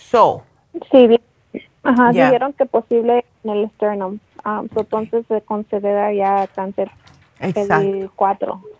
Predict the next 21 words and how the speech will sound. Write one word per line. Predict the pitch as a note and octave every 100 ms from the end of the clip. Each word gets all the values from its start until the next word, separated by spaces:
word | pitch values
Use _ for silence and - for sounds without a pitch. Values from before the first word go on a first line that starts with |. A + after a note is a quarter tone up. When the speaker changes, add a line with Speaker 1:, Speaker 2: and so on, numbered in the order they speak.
| _ - -
Speaker 2:
Ajá. | G3+ G3 - _ - -
Speaker 1:
Em, | G#3+ A3 A3 -
entonces, | - A3+ C4+ D#4 E4+ - -
ella, | C4 C#4 C#4 D#4 D4+ D4 D4 - - _ _
¿tú | - A#3+
piensas | C4+ C4 C4 C4 C4+ B3+ -
que? | - G#3+ G#3 F#3+ F#3 E3+ E3 E3 _ _ _ _ _ _ _ - -
Ok, | - A#3 A3
porque | A#3+ B3+
mira, | A#3 F3+
tengo | F#3+ C#4 D#4
la | D4+
opción. | A#3 - G#3 E3+ -
Cartílago | A#3 A3 A3 D#4 E4+ E4+ F4
lo | C4+ B3+
tengo | B3+ B3+ B3+
en | A#3
cápsulas | B3+ A#3+ - C#4 C4+ C4+ C4+
o | - A3
en | G3
polvo. | - G#3 F3 C#3+ D3